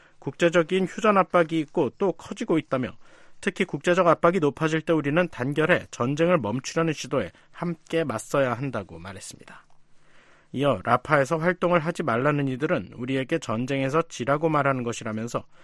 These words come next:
이스라엘은 하마스의 마지막 거점이 있는 라파를 포함해 가자지구 전역에서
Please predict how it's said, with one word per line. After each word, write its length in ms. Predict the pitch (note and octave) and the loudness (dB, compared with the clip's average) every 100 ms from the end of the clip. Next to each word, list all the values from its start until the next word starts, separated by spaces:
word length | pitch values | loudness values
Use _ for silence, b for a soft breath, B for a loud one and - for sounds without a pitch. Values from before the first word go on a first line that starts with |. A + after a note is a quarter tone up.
| b b b | b b b
이스라엘은 520 | C#3 D#3 F3 E3+ F#3+ E3 | -6 2 4 4 2 0
하마스의 500 | F#3+ G3 F#3 G3 F3+ | 2 2 2 0 2
마지막 380 | B2+ D3 F3 - | 0 2 0 0
거점이 420 | E3 - D#3+ D3+ | -2 0 0 2
있는 260 | D3 F3+ | 0 0
라파를 480 | C#3 A2 C3 - E3+ D#3+ | -2 -4 -4 0 0 -2
포함해 360 | D3 B2+ G2+ F2+ | -2 -2 -2 -8
가자지구 540 | - G#2 A2 G#2+ C#3+ | -10 -8 -8 -8 -10
전역에서 560 | - A#2+ C#3 A#2 G#2 | -6 -4 -4 -4 -8